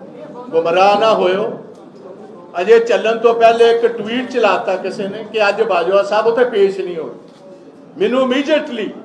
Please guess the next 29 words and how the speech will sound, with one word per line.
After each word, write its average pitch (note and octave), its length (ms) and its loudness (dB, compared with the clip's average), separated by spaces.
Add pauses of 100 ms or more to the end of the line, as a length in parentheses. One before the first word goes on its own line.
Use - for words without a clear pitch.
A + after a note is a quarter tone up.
ਇੱਕ A3+ 260 0 (120)
ਟੀ G#3+ 120 -8
ਵੀ A3+ 160 -6 (440)
ਨਿਊਜ਼ A3 400 -4
ਦੇ A#3+ 100 8
ਵਿੱਚ G3 280 2
ਆਇਆ, B2 360 -8
ਮੈਨੂੰ A#3+ 240 -4
ਟਵੀਟ B3+ 300 -4
ਕਰਨਾ A3+ 260 0
ਪਿਆ G3 220 -6 (280)
ਕਿ A3+ 80 0
ਮੈਂ G#3+ 120 0
ਉੱਥੇ G3+ 240 -2
ਜਾਣਾ। - 240 -6 (880)
ਬਹੁਤ D4+ 360 8
ਸਾਰੇ C4 440 6
ਅਖਬਾਰਾਂ G3+ 640 2
ਨੂੰ B3 340 2
ਅਪਰੋਚ C4 400 6
ਕੀਤੀ A#3 320 -8
ਜਾ G#3 160 4
ਰਹੀ F3 160 -2
ਹੈ। - 920 -14
ਰਾਜਾ E3+ 280 0
ਜੀ C#4+ 140 -2
ਮੇਰੀ A#3+ 240 2
ਸੁਣ E3+ 280 -4
ਲਓ, E3+ 140 0